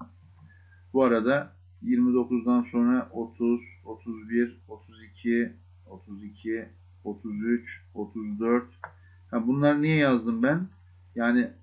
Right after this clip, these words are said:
acaba altıya yakın mı bu sayılar? Şunlar.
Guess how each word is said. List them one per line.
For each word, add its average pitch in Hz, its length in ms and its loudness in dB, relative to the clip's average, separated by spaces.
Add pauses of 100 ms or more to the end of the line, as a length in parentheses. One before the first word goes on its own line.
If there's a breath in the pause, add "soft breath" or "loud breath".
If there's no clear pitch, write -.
(380)
acaba 127 580 0
altıya 127 580 2
yakın 139 460 2
mı 107 260 2 (200)
bu - 220 -18
sayılar? 107 600 2
Şunlar. 180 520 0